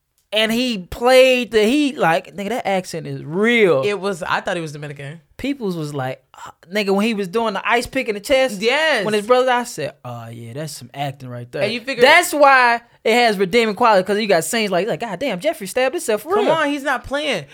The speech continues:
Speaker 2: But Drake has changed his ethnicity enough times to where he absolutely could be, that could be his next identity.
Speaker 1: He gotta stop making music for, like, five years for him to go back to acting.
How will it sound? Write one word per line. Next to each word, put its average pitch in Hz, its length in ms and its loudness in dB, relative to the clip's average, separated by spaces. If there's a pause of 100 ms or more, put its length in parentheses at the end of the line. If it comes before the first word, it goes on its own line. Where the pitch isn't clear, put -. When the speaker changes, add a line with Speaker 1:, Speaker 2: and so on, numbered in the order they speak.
(200)
Speaker 2:
But 247 400 -2
Drake 208 340 -4
has 254 180 -6
changed 214 220 -10
his 208 100 -12
ethnicity 190 600 -10
enough 175 340 -8
times 233 600 -10 (260)
to 226 100 -10
where 233 100 -2
he 285 180 -8
absolutely 180 720 -6
could 143 220 -16
be, 135 380 -16 (180)
that 269 180 0
could 254 100 -10
be 214 100 -8
his 190 200 -6
next 175 380 -10 (800)
identity. 170 520 -6
Speaker 1:
He 262 160 -6
gotta 202 300 -2
stop 147 300 -4
making 139 260 -6
music 143 260 -8
for, 120 100 -18
like, 113 180 -18
five 123 340 -10
years 113 240 -14
for - 100 -16
him 127 120 -14
to 131 40 -18
go 123 100 -16
back 120 160 -16
to - 100 -20
acting. - 280 -20